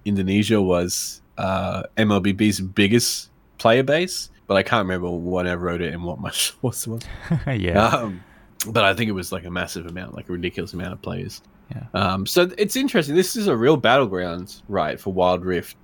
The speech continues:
Speaker 1: And, um, I, it, this seems like a, a blow to them. I mean, when you've just got teams pulling out so early on into the esports ecosystem of
Speaker 2: Yeah.
Speaker 1: Wild Rift.
Speaker 2: Yeah.
Speaker 1: Um, you
Speaker 2: At
Speaker 1: know,
Speaker 2: the
Speaker 1: it's
Speaker 2: start
Speaker 1: gonna
Speaker 2: of the
Speaker 1: happen,
Speaker 2: circuit
Speaker 1: but
Speaker 2: too, right?
Speaker 1: Yeah.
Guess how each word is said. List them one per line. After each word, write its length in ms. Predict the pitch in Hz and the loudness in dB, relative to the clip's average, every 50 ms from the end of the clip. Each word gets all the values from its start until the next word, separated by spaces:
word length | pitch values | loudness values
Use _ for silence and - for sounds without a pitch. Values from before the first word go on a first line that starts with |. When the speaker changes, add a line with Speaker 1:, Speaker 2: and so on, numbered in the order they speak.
| _ - | _ -2
Speaker 1:
And, 720 | - 98 101 98 98 98 95 95 95 95 95 95 87 - 101 | 2 2 4 4 4 4 2 2 2 0 -2 -4 -2 0 2
um, 520 | 95 92 92 90 87 87 87 80 73 - - _ _ - | 2 2 2 0 -2 -4 -6 -8 -10 -12 -16 _ _ 0
I, 260 | 87 92 - 87 101 | 0 0 0 0 -2
it, 380 | 120 92 120 135 135 127 131 - | 0 2 2 2 2 2 2 2
this 160 | 160 160 - | 2 2 4
seems 340 | - 175 160 147 139 - - | 4 4 4 4 2 2 4
like 180 | 135 127 127 | 4 4 4
a, 180 | 123 110 101 92 - _ _ - - | 2 0 0 -2 -6 _ _ -6 -2
a 120 | - 117 | 0 0
blow 440 | 107 101 95 107 101 98 104 127 160 | 0 0 0 2 2 4 4 4 4
to 140 | 160 - 110 90 | 2 0 -2 -2
them. 280 | 85 87 85 87 87 | -2 -4 -4 -4 -6
I 40 | 87 | -6
mean, 180 | 90 92 90 90 | -4 -4 -2 -2
when 100 | 95 92 | -2 -2
you've 140 | 92 85 - | -4 -4 -6
just 180 | - 101 - - | -6 -8 -4 -2
got 180 | - 95 - - | -2 -2 -2 -4
teams 320 | - - 98 98 95 90 - | -2 0 0 0 0 -2 -6
pulling 440 | _ - - 101 101 101 98 95 | _ -2 0 2 2 2 2 2
out 240 | 90 87 82 - - - _ _ | 0 0 0 -2 -6 -10 _ _
so 340 | - - - - 160 143 135 104 | -2 0 2 4 4 4 4 2
early 360 | 123 127 135 135 127 120 110 | 2 2 4 4 4 4 2
on 180 | 101 104 135 | 2 0 -2
into 240 | 156 147 127 - 123 | -4 -4 -6 -6 -6
the 160 | 107 101 92 | -6 -6 -8
esports 800 | - - 104 107 - - - 117 104 98 - - - - - - - _ _ - | -8 -8 -8 -8 -8 -8 -6 -4 -2 -2 -4 -6 -10 -12 -12 -14 -18 _ _ -6
ecosystem 920 | 107 117 - 160 151 156 151 - - 190 - - - 226 233 226 208 196 - | -4 -2 2 2 2 2 0 -2 -4 -4 -4 -2 0 2 2 2 2 0 -2
of 160 | - 170 165 | -4 -2 2
Speaker 2:
Yeah. 60 | 196 202 | 4 4
Speaker 1:
Wild 180 | 190 190 185 170 | 4 4 4 2
Rift. 300 | 165 185 285 285 - _ _ _ - | 2 0 0 0 -6 _ _ _ -4
Speaker 2:
Yeah. 80 | 98 90 | -2 -2
Speaker 1:
Um, 300 | 85 82 87 87 90 101 - _ - - | 0 -2 -2 -6 -8 -10 -14 _ -2 4
you 80 | 220 | 6
Speaker 2:
At 20 | - | 8
Speaker 1:
know, 60 | - | 8
Speaker 2:
the 40 | - | 8
Speaker 1:
it's 60 | 165 | 8
Speaker 2:
start 180 | 170 - 190 143 | 8 10 10 10
Speaker 1:
gonna 80 | 117 - | 10 10
Speaker 2:
of 40 | 160 | 8
the 60 | 165 | 6
Speaker 1:
happen, 60 | 165 | 4
Speaker 2:
circuit 400 | - - 104 98 101 101 92 90 | 4 4 4 4 4 4 0 0
Speaker 1:
but 60 | 85 | 0
Speaker 2:
too, 200 | 110 107 95 90 85 | 0 0 2 2 2
right? 280 | 82 82 90 104 - - _ _ - | 2 0 0 -2 -4 -10 _ _ 2
Speaker 1:
Yeah. 380 | 139 135 117 101 92 82 80 | 4 6 6 4 4 0 -2